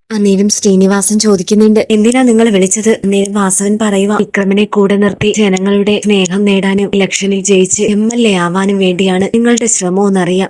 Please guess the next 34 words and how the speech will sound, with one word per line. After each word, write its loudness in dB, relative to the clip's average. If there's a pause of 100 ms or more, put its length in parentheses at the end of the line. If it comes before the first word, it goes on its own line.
പക്ഷെ -4
ഒന്നോർത്തോ, -2
വിക്രമിനെ -2
മുൻനിർത്തി 0
നിങ്ങൾ 0
ഇനിയും 0
എനിക്കെതിരെ 0
കളിച്ചാ -4 (120)
നിങ്ങൾ 0 (120)
പിന്നെ 0
എം 0
എൽ 0
എ 0
ആവണോന്ന് 0
ഞാൻ 0
തീരുമാനിക്കും. 0
നിങ്ങളുടെ -2 (100)
ഭൂതകാലം 0
എല്ലാരെയും -2
അറിയിക്കും 0
ഞാൻ." 2 (140)
നേരം 0
ശ്രീനി 2
സാർ 0
പറയുന്നുണ്ട്, 2
"തന്നെ 0
കുറിച്ച് 0 (160)
എനിക്കും 2
പലതും 2
അറിയാം. 0
അത് -2
വിക്രമിനോട് 0
എന്നെ 2
കൊണ്ട് 0